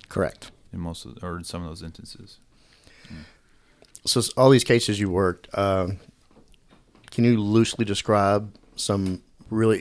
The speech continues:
Speaker 3: you and I have talked about several, uh, you know, um, off-, offline, and they're just amazing of how you identify some of these people and, and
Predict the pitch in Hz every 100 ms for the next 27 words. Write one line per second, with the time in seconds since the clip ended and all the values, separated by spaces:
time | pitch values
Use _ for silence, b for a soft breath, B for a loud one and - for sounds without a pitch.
0 | 107 151 151 123 113 127 101 - 90 -
1 | - 95 85 82 - - _ _ _ _
2 | 98 95 90 - - 101 92 90 95 -
3 | 101 95 92 90 95 - _ - 107 -
4 | - 95 - 87 90 101 _ _ _ _
5 | - _ - 107 95 95 92 92 b b
6 | b b b b b _ - - 110 117
7 | 120 120 110 - 107 101 101 95 101 110
8 | 101 101 98 98 95 101 98 101 92 104
9 | 98 - 104 101 95 87 107